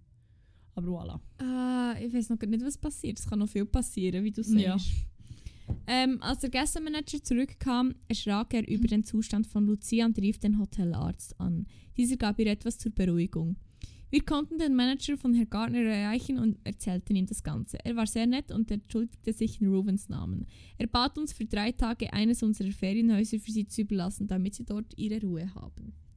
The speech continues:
Speaker 2: Oh, ein ganzes Ferienhaus für uns drei. Dass Lukas mitkommen wird, war ihm, war ihnen hoffentlich klar.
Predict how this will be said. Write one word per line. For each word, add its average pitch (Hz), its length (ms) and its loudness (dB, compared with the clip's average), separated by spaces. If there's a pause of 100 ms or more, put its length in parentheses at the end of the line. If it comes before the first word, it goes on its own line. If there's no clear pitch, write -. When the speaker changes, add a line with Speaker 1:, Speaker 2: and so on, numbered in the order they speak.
(140)
Speaker 2:
Oh, 311 340 2 (440)
ein 240 160 4
ganzes 294 400 -2
Ferienhaus 294 540 0
für - 140 -4
uns 277 220 0
drei. 220 460 -2 (520)
Dass 233 200 2
Lukas 285 320 -2
mitkommen 269 500 0
wird, 254 320 -4
war 196 160 0
ihm, 226 260 2 (180)
war 202 140 2
ihnen 220 320 4
hoffentlich 202 460 -4
klar. 165 320 -6